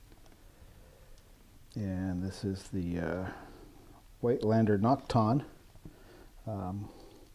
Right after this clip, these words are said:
with a couple adapters for the Sony camera.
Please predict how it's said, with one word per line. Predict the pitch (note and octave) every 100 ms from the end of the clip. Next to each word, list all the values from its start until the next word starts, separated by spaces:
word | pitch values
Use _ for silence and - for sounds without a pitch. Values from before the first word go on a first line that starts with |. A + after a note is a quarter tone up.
| - - - - -
with | G#2+ G2+
a | A2+
couple | - G#2+ G#2+
adapters | G2+ A2 G#2+ - G2+ -
for | - F#2+ F#2
the | E2+
Sony | F2 - G2+ G2 F#2
camera. | - A2 G#2+ F2+